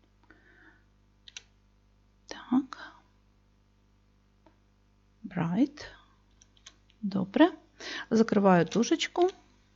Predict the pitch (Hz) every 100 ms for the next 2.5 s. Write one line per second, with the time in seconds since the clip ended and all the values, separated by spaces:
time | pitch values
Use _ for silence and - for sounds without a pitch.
0 | _ _ _ _ _ - 175 196 - -
1 | - - - - - 220 381 392 415 349
2 | - 370 349 359